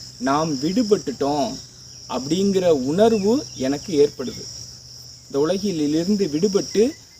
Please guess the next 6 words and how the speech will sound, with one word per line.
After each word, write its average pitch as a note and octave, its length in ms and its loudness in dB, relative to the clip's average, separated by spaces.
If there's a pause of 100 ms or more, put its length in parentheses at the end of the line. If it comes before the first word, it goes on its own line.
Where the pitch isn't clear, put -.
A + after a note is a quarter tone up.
(100)
சிவபெருமானோடு F3 1080 4 (160)
உறைந்து G#3 480 4
விட்டோம் D3+ 600 2 (160)
அப்படிங்கிற D3 680 0 (200)
உணர்வு F3+ 500 -2
ஏற்படுது. D3 460 -6